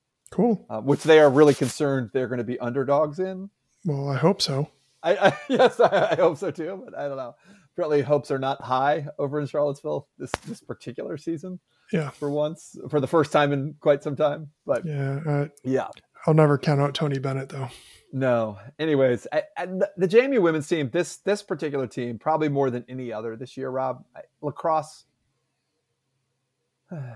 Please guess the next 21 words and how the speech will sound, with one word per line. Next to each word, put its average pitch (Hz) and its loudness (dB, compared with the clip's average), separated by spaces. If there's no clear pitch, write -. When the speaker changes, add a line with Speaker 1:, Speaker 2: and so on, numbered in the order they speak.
Speaker 2:
I'm 202 2
not 262 2
gonna 214 4
feel 156 2
that 135 4
bad 120 -2
for 120 -14
softball. 107 -8
I 131 -2
don't 131 2
know 127 -2
what's 117 -6
coming. 104 -12
Oh, 285 6
um, 196 0
Liz 208 2
Humphrey, 262 -8
J 196 4
M 208 0
U, 202 6
Speaker 1:
Hmm. 202 4